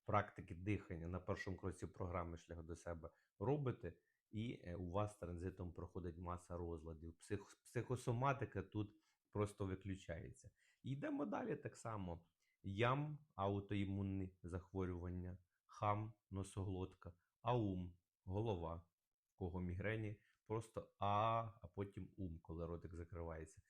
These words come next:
Ми це робимо в певному положенні, входимо в ресурсний стан, підключається візуалізація і працюємо.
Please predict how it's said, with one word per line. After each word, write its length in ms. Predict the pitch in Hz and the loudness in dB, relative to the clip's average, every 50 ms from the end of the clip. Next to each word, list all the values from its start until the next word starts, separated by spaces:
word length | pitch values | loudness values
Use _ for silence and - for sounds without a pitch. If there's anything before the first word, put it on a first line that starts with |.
| _ _ _ _ _ - | _ _ _ _ _ -4
Ми 120 | 113 127 123 | 0 0 0
це 280 | 131 151 147 135 - - | 2 4 4 4 4 2
робимо 500 | 107 107 127 135 127 123 120 117 113 110 | 2 2 2 4 2 2 0 2 0 -2
в 560 | - - - _ _ _ _ _ _ _ _ | -2 -6 -14 _ _ _ _ _ _ _ _
певному 420 | - 113 107 113 113 113 113 110 110 | 2 2 4 4 4 4 4 2 2
положенні, 640 | - 123 135 156 180 175 185 190 165 160 - - - _ _ _ _ _ _ _ | 0 0 0 0 0 0 0 0 0 -2 -2 -4 -8 _ _ _ _ _ _ _
входимо 360 | _ - 104 98 98 98 104 104 | _ 2 2 2 4 4 4 4
в 40 | |
ресурсний 520 | 101 104 101 - - 107 104 - - 117 117 | 6 4 2 2 2 0 0 0 0 -2 -2
стан, 420 | - - - 156 160 165 185 175 | -2 -2 -2 -2 0 0 0 -2
підключається 760 | - - 92 - - 104 98 - - 107 98 98 95 - - | -2 -6 -10 -6 -4 -4 -2 0 2 2 2 2 2 0 0
візуалізація 960 | 98 95 95 92 104 117 127 131 135 147 180 208 208 196 - - 147 139 139 - _ _ _ _ _ _ _ _ | 0 0 0 0 0 0 0 0 0 -2 -2 -2 -4 -4 -6 -6 -4 -6 -6 -6 _ _ _ _ _ _ _ _
і 60 | - 196 | -8 -6
працюємо. 640 | - 254 226 202 196 - - 160 165 147 147 143 | -2 -2 -2 -2 -2 -4 -4 -2 -2 0 -2 -2